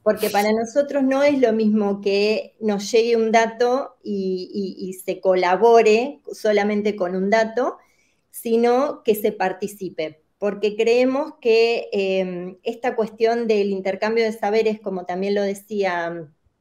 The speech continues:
Graciela, lo venimos trabajando mucho con, eh, desde hace, estamos cumpliendo diez años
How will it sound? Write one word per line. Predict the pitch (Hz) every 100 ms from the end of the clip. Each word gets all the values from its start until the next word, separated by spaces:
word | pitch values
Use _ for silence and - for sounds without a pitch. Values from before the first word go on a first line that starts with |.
| _ -
Graciela, | 214 - - 226 226 202 196 247 _ _ _ _ _ _ -
lo | 220 220
venimos | 226 247 254
trabajando | 254 220 220 233 233 233
mucho | 233 247 247 262 254 254
con, | 214 202 208 220 226 -
eh, | 196 175 170
desde | 175 185
hace, | 185 - 208 208 196
estamos | - 208 226
cumpliendo | 220 208 214 220 214
diez | 214 220 226
años | 240 220 220 226 277